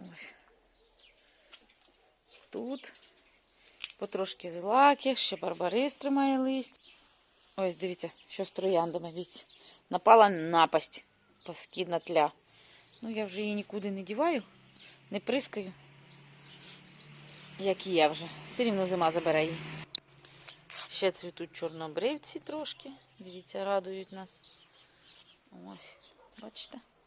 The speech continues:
Осока, он красуня наросла. Дивіться, троянда. І тут у нас теж ще трошки цвітуть троянди, трішечки. Я вам говорила, що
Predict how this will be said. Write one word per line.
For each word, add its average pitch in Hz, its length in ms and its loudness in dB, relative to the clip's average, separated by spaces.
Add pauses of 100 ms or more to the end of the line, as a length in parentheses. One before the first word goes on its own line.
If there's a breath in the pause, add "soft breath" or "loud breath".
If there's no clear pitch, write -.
(1800 loud breath)
Осока, 165 600 -10
он 240 200 -2
красуня 254 460 -6
наросла. 240 520 -8 (880 loud breath)
Дивіться, 190 360 -16 (560)
троянда. 180 540 -12 (2250)
І 180 180 -10 (100)
тут 175 260 -8
у 165 60 -10
нас 165 300 -14
теж 269 240 -8
ще - 220 -8
трошки 190 400 -12
цвітуть 165 480 -14
троянди, 156 520 -8
трішечки. - 720 -14 (1080 loud breath)
Я 185 180 -4
вам 175 100 -8
говорила, 190 500 -6
що 165 360 -10